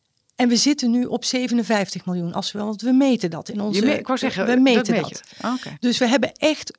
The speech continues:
Speaker 1: als, als wereldwijd bedrijf hebben we ook een doelstelling, eh, gezet.
Speaker 2: Eh,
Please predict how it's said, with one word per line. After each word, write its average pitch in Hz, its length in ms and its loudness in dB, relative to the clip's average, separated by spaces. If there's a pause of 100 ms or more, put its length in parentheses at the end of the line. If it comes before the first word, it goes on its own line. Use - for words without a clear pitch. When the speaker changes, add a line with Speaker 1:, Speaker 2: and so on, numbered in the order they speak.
(100)
Speaker 1:
als, 233 280 -2
als 220 380 -6 (100)
wereldwijd 226 720 0
bedrijf 196 380 -6
hebben 226 240 -6
we - 60 -8
ook - 240 0
een 226 100 4
doelstelling, 185 640 -4
eh, 185 300 -8
gezet. - 460 -8 (340)
Speaker 2:
Eh, 214 220 0